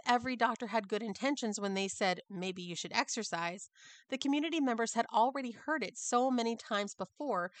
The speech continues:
that it just became white noise. I think I would want to keep that in mind whenever I talk to patients," end quote.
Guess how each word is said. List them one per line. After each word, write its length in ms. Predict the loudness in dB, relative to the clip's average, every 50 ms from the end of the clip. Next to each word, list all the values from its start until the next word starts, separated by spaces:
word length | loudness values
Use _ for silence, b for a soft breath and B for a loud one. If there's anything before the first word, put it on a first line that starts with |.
| B B _
that 100 | -2 -2
it 100 | 0 -2
just 180 | -2 -4 -4 -4
became 400 | -8 -4 0 2 2 2 2 0
white 240 | 0 0 0 -2
noise. 460 | -4 -6 -6 -8 -12 -16 -16 -16 -16 B B B B B B B B 0
I 80 | 0
think 200 | 2 2 0 0
I 60 | 2
would 160 | 0 0 0 0
want 140 | 2 2
to 20 | 0
keep 280 | -2 -6 -8 -4 0
that 140 | 0 0 2
in 120 | 0 0 0
mind 320 | 2 2 2 2 0 -2
whenever 320 | 0 0 0 2 2 2
I 80 | 2 0
talk 280 | 0 2 2 2 2 0
to 60 | -8
patients," 540 | -10 -4 -2 -2 -2 -2 -6 -8 -10 -16 -10 -8
end 180 | -6 -6 -6 -6
quote. 380 | -10 -14 -14 -14 _ -20 -20